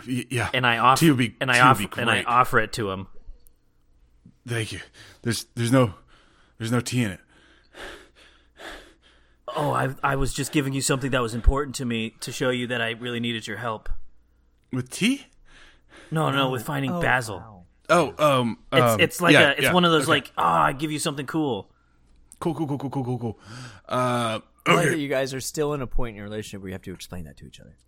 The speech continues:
Speaker 1: Yeah.
Speaker 2: Yeah.
Speaker 1: No, I got it.
Speaker 2: No,
Speaker 1: I'm,
Speaker 2: 'cause
Speaker 1: I'm
Speaker 2: I,
Speaker 1: there.
Speaker 2: 'cause I really need your help, like, and I put my left hand up.
Speaker 1: Yeah. Oh. Okay. Yeah. Okay.
Speaker 2: And I think you, that you,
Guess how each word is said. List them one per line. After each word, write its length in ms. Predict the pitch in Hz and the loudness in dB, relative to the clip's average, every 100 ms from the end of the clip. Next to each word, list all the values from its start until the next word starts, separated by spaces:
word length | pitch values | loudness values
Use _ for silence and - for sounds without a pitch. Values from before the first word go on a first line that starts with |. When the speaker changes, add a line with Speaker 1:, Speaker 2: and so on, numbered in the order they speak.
| _ _ | _ _
Speaker 1:
Yeah. 220 | 135 123 - - - | -4 -4 -6 -16 -6
Speaker 2:
Yeah. 160 | 127 | -4
Speaker 1:
No, 80 | 113 | -4
I 120 | 98 107 | -4 -6
got 220 | 101 92 | -8 -8
it. 60 | _ _ _ | _ _ _
Speaker 2:
No, 120 | 175 | 0
Speaker 1:
I'm, 180 | 165 151 | 2 2
Speaker 2:
'cause 160 | - - | 0 2
Speaker 1:
I'm 60 | |
Speaker 2:
I, 40 | 165 | 2
Speaker 1:
there. 80 | - | 2
Speaker 2:
'cause 120 | 165 | -2
I 40 | |
really 240 | 165 170 156 | 0 2 0
need 160 | 151 | -2
your 120 | 135 131 | -6 -4
help, 240 | 127 120 | -4 -4
like, 280 | 131 120 - _ - - _ | -6 -6 -12 _ -20 -20 _
and 100 | 139 | -2
I 60 | 123 | 2
put 160 | 170 | 2
my 400 | 147 131 120 113 - _ _ _ _ - | 2 2 2 -2 -10 _ _ _ _ -2
left 280 | 131 123 131 | -2 -2 -2
hand 240 | 120 104 | -2 0
up. 240 | 101 90 - - _ _ _ _ _ _ - | 0 -2 -8 -8 _ _ _ _ _ _ -2
Speaker 1:
Yeah. 240 | 151 123 - _ _ _ _ - | 0 0 -6 _ _ _ _ -2
Oh. 320 | 135 151 - - _ _ _ _ _ | 0 2 -2 -16 _ _ _ _ _
Okay. 340 | 131 135 127 123 _ _ | 0 2 0 -4 _ _
Yeah. 160 | 117 - - _ - | -8 -8 -16 _ -4
Okay. 180 | 135 120 - _ - | -2 -4 -12 _ -8
Speaker 2:
And 140 | 131 | -6
I 100 | 135 | -6
think 460 | 131 - 175 156 165 | -6 -2 -2 -4 -10
you, 340 | 143 127 113 - _ _ _ _ _ _ | -8 -8 -10 -16 _ _ _ _ _ _
that 120 | 143 | -14
you, 540 | 131 147 165 180 202 | -10 -2 2 2 2